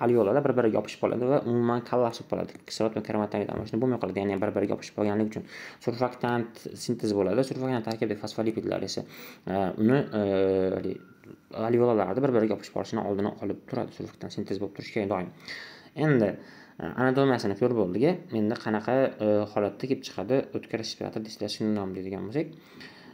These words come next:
e, asosan har xil yallig'lanish jarayonidan keyin kelib chiqadi. Asosan pnevmoniya, e, bo'lishi mumkin yoki shunga o'xshagan yallig'lanish bilan bo'luvchi kasalliklardan keyin kelib chiquvchi, e, jarayon, sindrom bo'ladi. Misol uchun normal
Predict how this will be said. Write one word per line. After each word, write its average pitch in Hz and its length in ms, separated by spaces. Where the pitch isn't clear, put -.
e, - 20
asosan 160 340
har 143 160
xil 147 200
yallig'lanish 123 440
jarayonidan 117 320
keyin 120 160
kelib 120 160
chiqadi. 101 240
Asosan 113 280
pnevmoniya, 107 960
e, - 20
bo'lishi 104 260
mumkin 101 240
yoki 101 160
shunga 113 220
o'xshagan 110 240
yallig'lanish 110 340
bilan 107 160
bo'luvchi 101 260
kasalliklardan 101 580
keyin 104 180
kelib - 180
chiquvchi, - 320
e, - 20
jarayon, 117 380
sindrom 117 400
bo'ladi. 104 240
Misol 123 160
uchun 101 240
normal 127 240